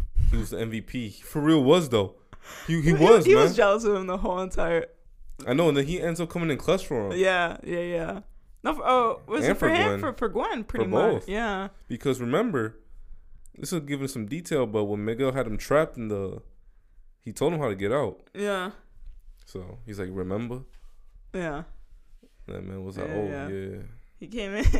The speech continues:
Speaker 1: He's
Speaker 2: he,
Speaker 1: like, "I
Speaker 2: he was
Speaker 1: remember."
Speaker 2: jelly of him, but look, he ended up helping him out at the end.
Speaker 1: He was too chill. Like, how can you not like him, bro?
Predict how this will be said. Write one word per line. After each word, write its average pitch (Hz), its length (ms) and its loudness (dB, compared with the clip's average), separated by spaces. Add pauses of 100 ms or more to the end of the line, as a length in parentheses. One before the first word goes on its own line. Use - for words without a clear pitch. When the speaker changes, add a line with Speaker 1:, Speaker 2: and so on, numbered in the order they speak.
Speaker 1:
He's - 80 -8
Speaker 2:
he, 208 60 -4
Speaker 1:
like, 208 100 -4
"I 95 80 -2
Speaker 2:
he - 0 -
was 92 160 -4
Speaker 1:
remember." 98 260 2
Speaker 2:
jelly 285 420 0
of 139 120 -6
him, 156 160 -12
but 175 160 -4
look, 220 240 -8
he 190 120 -8
ended 220 220 -6
up 220 80 -6
helping 247 260 -8
him 247 100 -12
out 277 160 -10
at 233 100 -14
the - 80 -8
end. - 140 -4
Speaker 1:
He 127 80 0
was 156 100 -4
too 185 160 -6
chill. 147 380 -4
Like, 98 100 -10
how 131 100 -6
can 139 140 -12
you 139 60 -8
not 117 160 -4
like 110 240 -2
him, 90 160 -14
bro? 95 200 -8